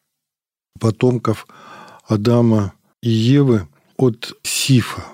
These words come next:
а дочерей человеческих — это потомков Каина. Мы вспоминаем о том, что Сиф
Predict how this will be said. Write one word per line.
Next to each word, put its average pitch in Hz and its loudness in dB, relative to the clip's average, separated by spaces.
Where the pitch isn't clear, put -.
а 117 2
дочерей 139 0
человеческих — 101 -4
это 143 0
потомков 117 -2
Каина. 92 -4
Мы 117 2
вспоминаем 110 0
о 92 -8
том, 113 -6
что - -6
Сиф - -4